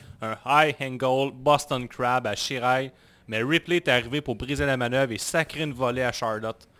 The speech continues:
Le match a continué avec un bon rythme et de beaux moves quand Charlotte a réussi à placer Io dans un figure eight, le move favori de Wave. Ripley est encore venu briser la prise et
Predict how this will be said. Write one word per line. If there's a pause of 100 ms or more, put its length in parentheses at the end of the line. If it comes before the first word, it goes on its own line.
(380)
Le
match
a
continué
avec
un
bon
rythme
et
de
beaux
moves
quand
Charlotte
a
réussi
à
placer (440)
Io
dans
un
figure
eight, (200)
le
move
favori
de
Wave. (480)
Ripley
est
encore
venu
briser
la
prise (580)
et